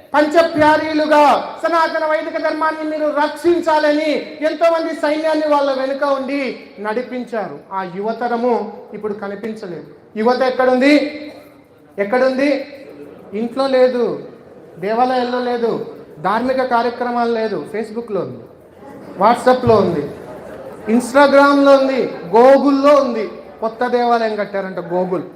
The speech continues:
దాంతోకి దూరి బయటికి రావట్లేదు, అన్న భిక్ష అన్ని ప్రసాదాలు పెడుతున్నట్లున్నారు. కాబట్టి యువతకు, ఎందుకంటే ఈ శరీరాలు ఉంటాయి పోతాయి,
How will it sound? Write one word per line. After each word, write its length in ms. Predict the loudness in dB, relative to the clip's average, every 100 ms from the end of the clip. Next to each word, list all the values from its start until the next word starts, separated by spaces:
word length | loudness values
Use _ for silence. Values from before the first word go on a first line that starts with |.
| -18 -6 -4
దాంతోకి 360 | -4 -4 -6 -4
దూరి 320 | -2 0 0 0 -2 -2 0
బయటికి 300 | 0 0 0
రావట్లేదు, 460 | 2 2 0 -2 0 0
అన్న 140 | 0 -4
భిక్ష 180 | -8 -4 0 0
అన్ని 160 | -2 -4
ప్రసాదాలు 420 | -6 -2 -2 -2 -4
పెడుతున్నట్లున్నారు. 680 | -8 -10 -10 -10 -10 -12 -12 -16 0
కాబట్టి 460 | 2 4 4 4 2 2 0 -4 -14 -8 -2
యువతకు, 680 | 2 2 4 2 4 6 6 4 0 -6 -4
ఎందుకంటే 520 | -4 -2 -2 0 2 4 4 2 -4 -8
ఈ 60 | -6 -4
శరీరాలు 460 | -2 0 0 0 -2
ఉంటాయి 280 | -2 0 0 0
పోతాయి, 400 | 0 2 2